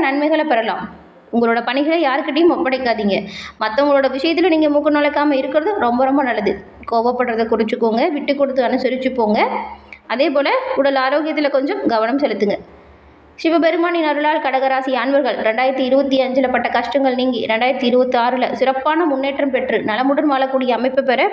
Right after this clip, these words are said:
உங்களுக்காக சிவபெருமானிடம் நாங்கள் பிரார்த்தனையும் செஞ்சுக்கிறோம். சிவனின் அருளால நீங்க நினைச்ச விஷயம் நல்லபடியா நடக்கட்டும், நீங்க நினைச்ச வேண்டுதல் விரைவில் பலிக்கட்டும். என்ன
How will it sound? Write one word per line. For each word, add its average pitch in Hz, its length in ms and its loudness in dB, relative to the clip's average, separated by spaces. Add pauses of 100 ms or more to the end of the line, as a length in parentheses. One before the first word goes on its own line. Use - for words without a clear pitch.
(440)
உங்களுக்காக 269 460 2
சிவபெருமானிடம் 254 720 0
நாங்கள் 233 260 -2
பிரார்த்தனையும் 233 500 0
செஞ்சுக்கிறோம். 208 420 0 (160)
சிவனின் 233 400 2
அருளால 226 460 0
நீங்க 277 220 0
நினைச்ச 311 320 0
விஷயம் 294 280 2
நல்லபடியா 262 460 2
நடக்கட்டும், 262 520 0
நீங்க 240 140 -4 (100)
நினைச்ச 277 320 0
வேண்டுதல் 269 380 2
விரைவில் 254 400 0
பலிக்கட்டும். 214 440 -2 (600)
என்ன 262 120 -2